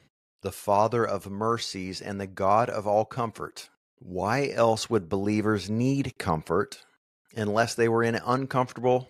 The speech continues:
situations? And why does God allow us to be in uncomfortable situations? Verse four says, "He comforts us in all of our affliction or tribulation," sometimes, in my opinion, mistranslated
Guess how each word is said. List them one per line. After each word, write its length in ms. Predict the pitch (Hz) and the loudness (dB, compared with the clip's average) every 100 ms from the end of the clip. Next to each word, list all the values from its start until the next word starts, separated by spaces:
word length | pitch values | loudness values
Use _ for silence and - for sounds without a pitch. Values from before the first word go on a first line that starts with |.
| - | -10
situations? 1000 | - 135 131 135 143 - 82 - - - _ _ _ - | -8 -4 2 4 4 0 -4 -8 -12 -14 _ _ _ -8
And 200 | 104 92 | -6 -2
why 320 | 90 107 135 | 0 2 2
does 240 | 123 113 104 | -2 -4 -4
God 400 | 104 110 127 - | 0 2 2 0
allow 440 | 101 95 101 113 | -2 0 0 0
us 140 | 120 - | -2 -2
to 120 | 107 | -6
be 360 | 101 107 120 113 | -2 -2 0 0
in 120 | 95 | 0
uncomfortable 720 | 87 120 120 107 117 123 117 | 0 -2 -2 -2 -2 0 0
situations? 840 | 107 120 - 110 110 120 120 123 104 | 0 -2 -2 0 2 0 -4 -8 -4
Verse 320 | 113 117 - | 0 0 0
four 360 | - 113 117 | -6 0 2
says, 340 | 113 - 113 104 | 2 2 2 0
"He 140 | 117 | -6
comforts 540 | - 120 131 - 131 110 | -6 -4 -2 -2 -4 2
us 220 | 117 117 | 2 2
in 100 | 110 | -4
all 560 | - - 117 139 156 | -2 2 6 6 4
of 160 | - 110 | 0 0
our 220 | 113 113 | 2 2
affliction 640 | 104 - 151 143 - 98 95 | 0 -6 -8 -8 -8 -10 -8
or 260 | 95 90 - _ - | -6 -6 -8 _ -10
tribulation," 840 | - 127 123 120 131 - 92 95 123 _ _ _ _ _ _ _ _ _ - | -4 0 2 4 2 0 -4 -6 -10 _ _ _ _ _ _ _ _ _ -8
sometimes, 580 | - 110 110 101 98 | -4 -2 0 0 0
in 160 | - 95 | -4 -4
my 220 | 87 104 | 2 2
opinion, 500 | 110 95 92 95 92 | 2 -2 -2 -2 0
mistranslated 960 | 104 104 - 107 101 90 98 95 90 - | 0 0 -2 -2 0 0 2 4 2 -4